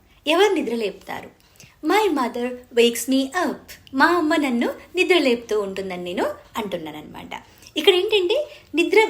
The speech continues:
మేల్కోని చెప్పడం అనమాట, మేల్కోమని చెప్పడం అనమాట. So పడుకున్న వాళ్ళు ఇలా కళ్ళు తీసి ఓపెన్ చేసి చూస్తే అది వేకప్, మేల్కోవడం.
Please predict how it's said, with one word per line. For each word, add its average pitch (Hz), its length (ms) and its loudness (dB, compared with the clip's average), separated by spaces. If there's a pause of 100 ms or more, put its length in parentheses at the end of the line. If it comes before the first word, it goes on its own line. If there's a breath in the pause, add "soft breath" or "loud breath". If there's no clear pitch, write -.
(180)
మేల్కోని 415 680 6 (180)
చెప్పడం 302 320 -2
అనమాట, 170 260 -10 (100)
మేల్కోమని 262 460 -2
చెప్పడం 185 320 -10
అనమాట. 147 280 -16 (720 loud breath)
So 415 80 2 (140)
పడుకున్న 392 360 4 (120)
వాళ్ళు 415 280 8 (220)
ఇలా 311 160 0 (320)
కళ్ళు 277 240 -2 (100)
తీసి 311 260 -2 (120)
ఓపెన్ 311 300 0
చేసి 311 220 -4 (100)
చూస్తే 277 400 -4 (260)
అది 254 140 -4 (100)
వేకప్, 240 360 -2 (420)
మేల్కోవడం. 277 520 -2